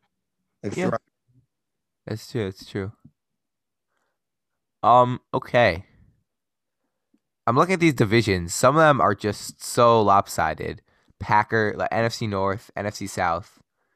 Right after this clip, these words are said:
Speaker 1: Yeah.
Speaker 2: N F C East, and some of them are just really cool.
Speaker 1: You wanna
Speaker 2: Um,
Speaker 1: hear, you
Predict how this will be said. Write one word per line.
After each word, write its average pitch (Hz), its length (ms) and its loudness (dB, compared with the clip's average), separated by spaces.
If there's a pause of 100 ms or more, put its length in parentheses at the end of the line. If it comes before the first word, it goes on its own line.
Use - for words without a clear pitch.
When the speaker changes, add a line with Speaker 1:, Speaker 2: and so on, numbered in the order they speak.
(380)
Speaker 1:
Yeah. 95 80 -8
Speaker 2:
N 95 80 -4
F - 80 -10
C 98 100 -10
East, 85 580 -16 (320)
and 92 180 -10
some 131 180 0
of 131 60 2
them 107 140 0
are 92 100 -4
just - 420 -12 (380)
really 98 200 -6
cool. 80 380 -12 (420)
Speaker 1:
You 85 60 4
wanna 90 60 6
Speaker 2:
Um, 92 40 6
Speaker 1:
hear, 98 100 0
you 85 80 -12